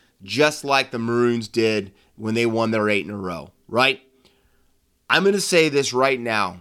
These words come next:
With this, with this crop of young players that are coming into the side right now for Queensland, I think you can just flush that last statement.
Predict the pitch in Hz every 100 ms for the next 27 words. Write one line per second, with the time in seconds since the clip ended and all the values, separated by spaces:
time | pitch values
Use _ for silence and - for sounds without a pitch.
0 | _ 117 123 120 180 180 113 120 - 127
1 | - 185 - - 185 190 147 120 135 151
2 | 151 147 131 110 104 101 104 120 120 120
3 | 113 _ _ - 127 120 131 113 113 107
4 | 101 95 98 85 92 92 - - _ -
5 | 123 120 110 - _ _ - 135 127 104
6 | 98 92 90 _ - 143 156 151 143 123
7 | 117 - - 123 113 - 98 104 104 101
8 | - 98 78 69